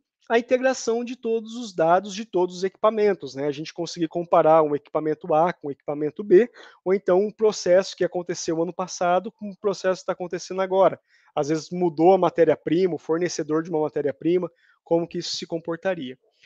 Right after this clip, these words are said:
E por fim, fazer análise online e offline dos dados, inclusive utilizando soft sensor. O soft sensor, basicamente, ele é um sensor virtual, ele é um sensor que ele é baseado,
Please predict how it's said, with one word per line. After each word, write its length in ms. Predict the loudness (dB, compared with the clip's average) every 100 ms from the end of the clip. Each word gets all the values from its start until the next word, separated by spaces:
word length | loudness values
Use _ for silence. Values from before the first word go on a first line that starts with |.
| _ -20 -12
E 80 | -6
por 180 | -4 -4
fim, 220 | -4 -6
fazer 380 | -2 -2 2 2
análise 440 | 2 0 -2 -2
online 720 | -2 2 2 4 2 -2 -6 -8 _ _ 4
e 200 | 4 4 -2
offline 640 | -2 0 -2 2 2 2
dos 200 | -4 -6
dados, 500 | 2 2 2 -4 -18 _
inclusive 960 | -8 -6 -4 -4 -4 -4 -2 -4 -6 -10 _ _ _
utilizando 840 | -8 -6 -6 -4 0 2 2 -4 -10 _ _ _
soft 440 | -14 -6 -4 -4 -6
sensor. 580 | -8 -4 -4 -4 -12 -16 _ _ _ _ _
O 140 | 0 0
soft 320 | 4 2 2
sensor, 560 | -4 -2 0 0 -2 0
basicamente, 720 | 0 0 -2 -2 -2 -4 -4
ele 140 | -2
é 40 | 0
um 140 | -2
sensor 500 | -6 -8 -2 0 0
virtual, 720 | -2 -8 -2 6 8 8 2
ele 100 | -4
é 40 |
um 200 | -4 -6
sensor 520 | -10 -6 -6 -4 -4 -2
que 80 |
ele 80 | 0
é 40 | 0
baseado, 800 | 4 2 2 4 6 6 4